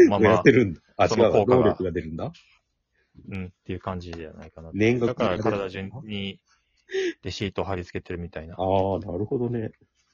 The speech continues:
Speaker 2: 超面白いわ。
Speaker 1: うん。
Speaker 2: このなんか最初の何ページかだけで、すごい情報量多いですよね。だから。
Speaker 1: うん。
Speaker 2: マンション爆破してるしさ。
Speaker 1: うん。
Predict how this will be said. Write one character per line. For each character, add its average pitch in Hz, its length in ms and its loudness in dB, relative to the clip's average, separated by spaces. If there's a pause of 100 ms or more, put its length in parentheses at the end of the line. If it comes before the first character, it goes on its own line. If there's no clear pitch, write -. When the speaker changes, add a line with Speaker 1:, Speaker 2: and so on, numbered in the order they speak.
(760)
Speaker 2:
超 - 160 -14
面 101 240 -6
白 92 260 -4
い - 60 -2
わ。 90 160 -14 (720)
Speaker 1:
う 208 40 -2
ん。 190 40 -4
Speaker 2:
こ - 200 -4
の 95 100 0
な 101 140 -4
ん 85 60 -8
か 87 100 -6
最 123 240 0
初 123 120 -4
の 117 100 -2
何 113 200 -2
ペ 135 100 2
ー 117 40 4
ジ - 100 -8
か - 80 -6
だ 76 120 -8
け - 100 -18
で、 - 180 -16 (260)
す - 140 -6
ご 113 80 4
い 98 60 0
情 85 180 -2
報 98 160 0
量 80 140 -4
多 80 60 -2
い - 20 -8
で - 60 -10
す - 240 -10
よ - 60 -16
ね。 - 100 -20
だ - 80 -8
か - 120 -14
ら。 - 80 -16 (1040)
Speaker 1:
う 101 60 -10
ん。 90 180 -10 (280)
Speaker 2:
マ 104 140 2
ン 95 60 0
シ - 100 -6
ョ - 60 -6
ン - 40 -18
爆 - 240 -6
破 - 60 -8
し - 80 -14
て - 80 -10
る - 60 -10
し - 140 -8
さ。 - 140 -14 (1200)
Speaker 1:
う 98 40 -10
ん。 95 300 -14